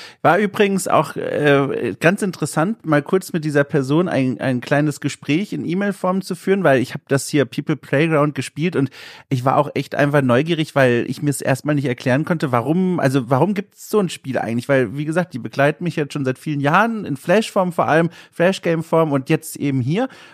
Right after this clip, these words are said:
Und dann hab ich da mal eine E-Mail hingeschrieben und hab so ein kleines E-Mail-Interview mit dem Macher, der nennt sich entweder Zoe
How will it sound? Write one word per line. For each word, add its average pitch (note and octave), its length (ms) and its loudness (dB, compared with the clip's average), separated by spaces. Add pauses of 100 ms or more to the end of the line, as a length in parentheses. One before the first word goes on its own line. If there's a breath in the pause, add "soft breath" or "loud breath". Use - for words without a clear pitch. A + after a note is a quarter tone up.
Und D#3 100 4
dann D3+ 120 4
hab F3+ 140 2
ich F#3+ 100 -8
da E3+ 140 2
mal D#3 120 2
eine C#3+ 100 0
E-Mail A3+ 280 0
hingeschrieben C#3+ 560 -4
und C#3 100 0
hab C#3+ 200 0
so C#3+ 100 -4
ein C3 120 -2
kleines D#3 420 0
E-Mail-Interview D#3 580 -2
mit C#3 160 -2
dem A#2 120 0
Macher, E3 340 2 (260 loud breath)
der B2 140 2
nennt C#3 240 2
sich - 260 -4
entweder C#3 520 2
Zoe G3+ 680 2